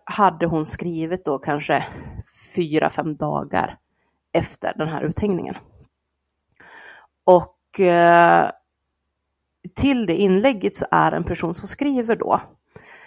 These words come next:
eh, ungefär hur, hur skulle det påverka hennes möjlighet att bo kvar om uthängningen ligger kvar? Ehm,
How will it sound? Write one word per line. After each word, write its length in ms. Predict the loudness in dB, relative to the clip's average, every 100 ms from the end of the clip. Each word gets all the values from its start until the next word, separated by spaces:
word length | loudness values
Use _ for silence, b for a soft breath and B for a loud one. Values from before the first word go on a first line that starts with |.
| b b b b -6
eh, 460 | -2 0 2 0 2
ungefär 600 | 2 2 4 4 4 2 -2
hur, 680 | -2 2 4 6 4 2 B B B B B -18 -14 -14 -14 -6
hur 360 | 2 6 6
skulle 280 | 4 -2 -2
det 80 | -2
påverka 720 | 0 2 2 4 4 4 0
hennes 320 | 0 0 2
möjlighet 520 | 2 4 2 2 2
att 120 | 0 -6
bo 80 |
kvar 540 | -10 4 6 6 2 -4 b b b b b b 6
om 340 | 8 8 6 4
uthängningen 1000 | 2 2 2 4 6 6 4 2 0 -4 _ -10
ligger 280 | -2 -2 -2
kvar? 380 | 4 6 6 -2 -10 _ _ _ _ _ _ _ _ _ _ -2
Ehm, 460 | 2 2 2 0